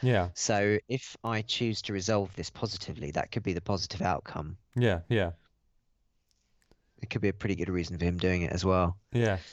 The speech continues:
Speaker 2: Feels like the right thing to do.
Speaker 1: Yeah. I think so. I think that makes the most sort of story sense.
Speaker 2: Yeah, it does. Yeah. Okay. Uh, as long as she's not lying.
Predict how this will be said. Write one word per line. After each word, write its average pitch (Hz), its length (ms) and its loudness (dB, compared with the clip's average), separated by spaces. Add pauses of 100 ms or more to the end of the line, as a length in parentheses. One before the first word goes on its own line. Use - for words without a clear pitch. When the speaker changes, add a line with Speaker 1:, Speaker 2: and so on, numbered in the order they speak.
(540)
Speaker 2:
Feels 113 300 4
like 104 140 2
the 113 60 -2
right 95 200 0
thing - 180 -6
to - 100 -2
do. 403 260 -4 (760)
Speaker 1:
Yeah. 110 320 2 (400)
I 131 60 -2
think 143 180 -4
so. - 140 -6
I 120 80 -4
think 139 180 -4
that 131 140 -2
makes 120 200 -4
the 117 80 -6
most 104 280 0
sort 107 220 -2
of - 60 -20 (160)
story 120 520 2
sense. 131 480 0 (540)
Speaker 2:
Yeah, 104 280 4
it 92 100 2
does. 101 520 -2
Yeah. 98 320 2 (840)
Okay. 107 420 -2 (400)
Uh, 104 180 -2
as 107 220 -2
long 110 120 0
as 92 60 -4
she's 101 200 -4
not 82 120 -4
lying. 90 480 0